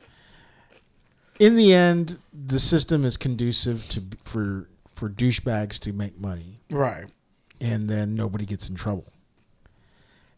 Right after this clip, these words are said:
Speaker 1: And so what people were doing is that there was no real oversight, no real fear of anything.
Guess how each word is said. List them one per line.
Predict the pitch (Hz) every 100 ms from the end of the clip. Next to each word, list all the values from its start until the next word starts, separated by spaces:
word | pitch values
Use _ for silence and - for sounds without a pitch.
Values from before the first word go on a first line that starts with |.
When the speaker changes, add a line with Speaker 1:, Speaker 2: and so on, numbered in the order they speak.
| -
Speaker 1:
And | 104 98
so | - 110 104 98 95 85 _ _ _ _ _ _ _ _ _ _ _ -
what | 131 120 117 117 _
people | 156 156 147
were | 135
doing | 120 117 117 110
is | 98
that | 104 98
there | 107
was | 104
no | 110 117 117 113 110 98
real | 107 107 107
oversight, | 107 98 101 - 104 95 92
no | 95 98 98 90
real | 92 98 92
fear | - - 104 95 92 87
of | 87 - _
anything. | 117 110 98 82 71 78